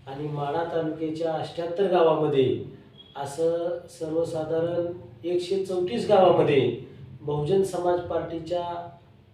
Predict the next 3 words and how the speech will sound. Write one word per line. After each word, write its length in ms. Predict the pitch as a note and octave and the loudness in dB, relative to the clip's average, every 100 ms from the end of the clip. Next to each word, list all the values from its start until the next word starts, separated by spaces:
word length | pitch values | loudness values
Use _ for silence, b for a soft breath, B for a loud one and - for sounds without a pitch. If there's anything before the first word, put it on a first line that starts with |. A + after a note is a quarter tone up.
| _ _ _ - | _ _ _ -2
सर्व 460 | G#3 G#3+ A3+ A3+ A3+ | 6 10 10 6 2
पदाधिकाऱ्यांनी, 920 | G3 F3 E3+ E3 E3+ E3 E3 E3+ F3 | 0 0 0 -2 0 2 2 2 0
कार्यकर्त्यांनी 1080 | F3 D#3 D#3 D#3+ D3 D#3+ D#3+ D#3 C#3+ C#3+ | 0 -2 -2 -4 -4 -2 0 0 -2 -8